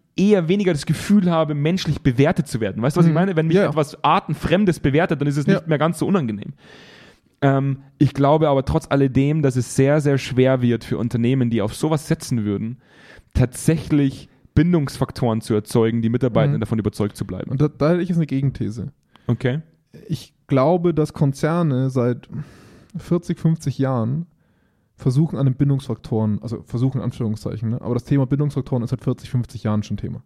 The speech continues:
Speaker 1: Mhm.
Speaker 2: Mitarbeiterengagement, Performance, bla, bla, bla, bla, bla.
Speaker 1: Ja, ja.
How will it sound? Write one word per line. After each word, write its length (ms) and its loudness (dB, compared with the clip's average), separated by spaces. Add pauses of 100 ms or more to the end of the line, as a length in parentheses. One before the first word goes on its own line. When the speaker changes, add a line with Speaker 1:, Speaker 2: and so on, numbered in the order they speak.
(160)
Speaker 1:
Mhm. 260 0 (360)
Speaker 2:
Mitarbeiterengagement, 1200 0
Performance, 720 -2
bla, 240 -2
bla, 260 -4
bla, 240 -8
bla, 240 -10
bla. 220 -12
Speaker 1:
Ja, 200 -12
ja. 100 -18